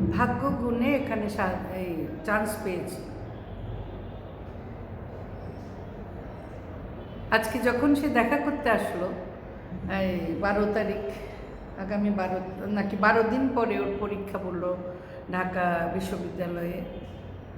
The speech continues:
ওর কথা বলাটা আমি অবাক হয়ে দেখছিলাম, শুনছিলাম। এই ছেলেটা যখন প্রথম এসেছিল,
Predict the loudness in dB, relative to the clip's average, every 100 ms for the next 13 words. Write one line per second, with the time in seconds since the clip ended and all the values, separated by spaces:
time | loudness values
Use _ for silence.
0 | -6 4 4 8 6 8 6 6 6 6
1 | 6 6 6 4 4 6 6 8 6 4
2 | 0 0 0 -2 -6 -6 -4 -2 -4 -6
3 | -6 -8 -8 -8 -10 -10 -12 -14 -16 -16
4 | -14 -14 -14 -6 2 4 6 6 8 8
5 | 6 6 4 2 2 2 2 0 0 -2
6 | -4 -6 -4